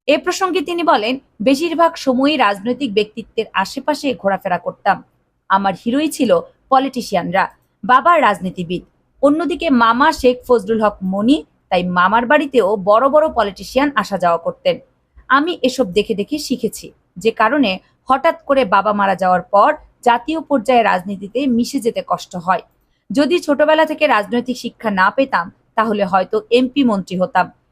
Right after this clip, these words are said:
কিন্তু রাজনৈতিক কর্মী বা নেতা হতে পারতাম না।" পার্থ জানান, "আইন নিয়ে লেখাপড়া করেছি রাজনীতি করার জন্য।" সেন্ট জোসেফ ল্যাবরেটরি স্কুলে পড়ালেখা করেছেন পার্থ।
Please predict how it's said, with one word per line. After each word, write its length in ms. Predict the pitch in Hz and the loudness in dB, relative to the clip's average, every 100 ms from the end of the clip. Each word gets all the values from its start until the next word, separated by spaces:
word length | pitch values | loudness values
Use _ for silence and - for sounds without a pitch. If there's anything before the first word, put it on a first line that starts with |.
| _ | _
কিন্তু 180 | 277 311 | -4 2
রাজনৈতিক 580 | 247 208 196 254 294 - | 2 2 0 -4 -6 -8
কর্মী 380 | - 294 302 320 | 0 2 2 0
বা 160 | 277 247 | 0 0
নেতা 340 | 202 240 254 | 2 0 0
হতে 220 | 196 202 | -2 -4
পারতাম 400 | 196 175 - 170 | -4 -4 -4 -6
না।" 260 | 175 175 - _ _ - | -2 -4 -4 _ _ -2
পার্থ 280 | 208 - | 0 0
জানান, 400 | 220 202 202 285 - | 0 0 2 -2 -2
"আইন 240 | - 240 285 | -2 0 2
নিয়ে 220 | 302 330 | 2 2
লেখাপড়া 500 | 247 240 294 311 330 | 2 2 2 2 2
করেছি 500 | 320 330 277 220 202 _ - | 0 -6 -4 -4 -4 _ -2
রাজনীতি 440 | 220 254 247 269 | 2 2 2 0
করার 320 | - 185 175 - | 0 0 0 -2
জন্য।" 340 | 180 175 165 _ _ _ - | -10 -10 -12 _ _ _ -4
সেন্ট 320 | 311 330 294 | 0 0 0
জোসেফ 340 | 247 269 294 247 | 0 0 0 2
ল্যাবরেটরি 460 | 247 240 233 233 | 4 4 2 -2
স্কুলে 440 | 226 - 269 294 320 | -6 -8 -2 0 2
পড়ালেখা 440 | 233 208 202 214 | 2 2 0 -4
করেছেন 480 | 202 247 - 196 220 | 0 0 0 -6 -4
পার্থ। 400 | - 175 - | -2 -2 -4